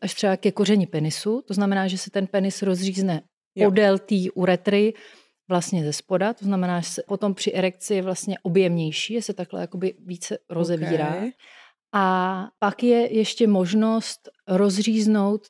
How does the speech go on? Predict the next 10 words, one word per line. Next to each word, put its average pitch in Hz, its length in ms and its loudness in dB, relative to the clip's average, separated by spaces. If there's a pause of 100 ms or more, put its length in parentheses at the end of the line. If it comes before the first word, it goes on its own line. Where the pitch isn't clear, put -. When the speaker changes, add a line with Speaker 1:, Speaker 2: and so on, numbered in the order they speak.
Speaker 1:
ten 202 180 2
penis 202 480 0
úplně 208 340 4
celej, 185 680 0
vlastně 196 340 -4
i 208 160 -2
po - 180 -4
té 185 200 -2
horní 180 300 0
části. - 560 -8